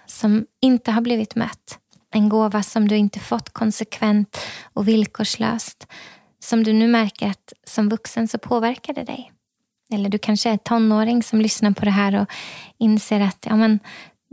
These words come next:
det fanns brist. Det fanns brist av det här och det här skälet. Och det behöver inte vara världens största grej, men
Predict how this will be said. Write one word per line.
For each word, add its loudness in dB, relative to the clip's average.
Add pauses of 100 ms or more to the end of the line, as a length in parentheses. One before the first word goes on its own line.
(120)
det -4
fanns -4
brist. -10
Det -12
fanns -6
brist -4
av -4
det 0
här 2
och 0
det 0
här 0
skälet. -2
Och 0 (520)
det -8
behöver 0
inte -4
vara 0
världens 0
största -4
grej, -2
men 2